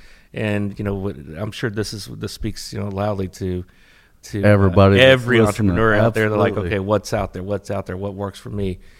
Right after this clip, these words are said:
Speaker 1: And education was the right thing for us. Um, my wife, I was, I was the breadwinner at home, so, you know, I, I stayed with my job, and we launched a franchise, the first franchise here, called Learning R X, which was after-school tutoring program, very unique, very,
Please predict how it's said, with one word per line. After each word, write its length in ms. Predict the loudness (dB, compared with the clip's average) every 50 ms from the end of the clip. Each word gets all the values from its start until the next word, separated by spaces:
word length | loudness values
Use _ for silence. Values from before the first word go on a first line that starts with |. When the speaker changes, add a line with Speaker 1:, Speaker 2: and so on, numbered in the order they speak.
| -20 _ _ _ _ -20 -18
Speaker 1:
And 400 | -12 -8 -6 -4 -2 -2 -4 -4
education 840 | -4 -6 -6 -6 -6 -6 -4 -4 -4 -4 -6 -6 -8 -8 -6 -6 -6
was 680 | -6 -6 -6 -6 -6 -8 -10 -12 -16 -18 -18 -16 -16 -12 -10
the 180 | -10 -10 -10
right 300 | -8 -8 -8 -8 -8 -10 _
thing 240 | -14 -12 -12 -12 -12
for 200 | -12 -10 -8 -6
us. 340 | -6 -6 -6 -8 -10 -14 -14 -14
Um, 400 | -12 -10 -8 -8 -8 -10 -12 -16 -16
my 200 | -12 -10 -6 -6
wife, 540 | -4 0 2 4 4 4 2 0 -4 -10 -14 -18 -20 -20 -20 -20 -20 -10 -8
I 100 | -6 -4
was, 280 | -4 -6 -6 -8 -14 -20 _ _
I 80 | -10
was 180 | -8 -8 -6 -6
the 60 | -4 -2
breadwinner 380 | -2 -2 0 -2 -4 -2 -2
at 80 | -4 -4
home, 240 | -4 -6 -6 -6 -8
so, 440 | -10 -8 -6 -6 -4 -6 -8 -10 -14 _
you 80 | -10 -10
know, 340 | -8 -6 -6 -4 -4 -6 -6 -8
I, 60 | -10 -10
I 40 | -10
stayed 420 | -10 -8 -6 -6 -6 -6 -6 -8
with 220 | -10 -10 -10 -8 -8
my 100 | -8 -8
job, 420 | -6 -6 -6 -4 -4 -6 -6 -8
and 140 | -10 -12 -12 -14 _ _ _ _ _ -8
we 80 | -8
launched 420 | -6 -6 -6 -6 -6 -8 -12 -12 -12
a 200 | -10 -10 -10 -10
franchise, 500 | -6 -4 -4 -4 -2 -4 -8 -10 -10 -10
the 60 | -10
first 220 | -10 -10 -10 -8 -8
franchise 480 | -6 -6 -6 -6 -6 -8 -8 -8 -8
here, 180 | -8 -8 -8 -8
called 300 | -10 -8 -8 -8 -8 -6
Learning 260 | -6 -6 -6 -6 -6
R 120 | -6 -6 -8
X, 300 | -8 -10 -12 -12 -12 -12 -12 -12 -16 -18 -20 -20 _ _ _ _ -18 -8
which 160 | -8 -6 -6
was 120 | -4 -6 -4
after-school 400 | -6 -6 -6 -10 -8 -6 -6 -6
tutoring 300 | -4 -6 -4 -4 -4 -6
program, 380 | -6 -6 -6 -4 -4 -6 -6 -4
very 180 | -4 -2 -2 -2
unique, 440 | -4 -4 -4 -4 -4 -4 -6 -8 -12
very, 480 | -12 -4 -2 0 0 0 0 -2 -4 -6